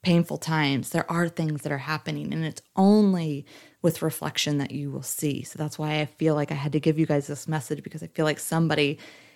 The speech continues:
is there right now, and you're ready to give up, and you're ready to throw in the towel, and I want you to just hold on a little bit longer. Because here's what I found. I found for about four years of my life,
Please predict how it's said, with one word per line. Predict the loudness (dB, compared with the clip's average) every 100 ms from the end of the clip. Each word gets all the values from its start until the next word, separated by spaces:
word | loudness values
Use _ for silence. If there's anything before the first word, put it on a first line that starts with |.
| _ _ _ _ _
is | 4 6
there | 6 4
right | 4 0
now, | 0 0 0 -2 -4
and | -4
you're | 2
ready | 4 4
to | 0
give | -4 -2 0
up, | 0 0 -6
and |
you're | -4
ready | 2 2 4
to | 0
throw | -2 -6
in | -6
the | -8
towel, | -6 -4 -4
and | -4
I |
want | -4 -6
you | -8
to | -12
just | -12 -4
hold | 4 4
on | 4 -2
a | -2
little | -4
bit | -6 -4
longer. | -4 -4 -8 -20 _ _ _ _ _ _ _ _ _ _ _ _ _ _ _ _ _ _ _ _ _ _ _ _
Because | -2 0 4
here's | 4 6
what | 2
I |
found. | 2 -2 -2 -6 -14 _ _ _ _ _ _ _ _ _ _ _ _ -20 _ _ _ _ _ _ _ _ -14
I | 2
found | 6 8 8 4 2 -4
for | 0 4 4
about | 4 2 0 -4
four | -2 4 6 6 4
years | 2 2 2 2 0
of | -4
my | -4 -4
life, | -6 -8 -12 -18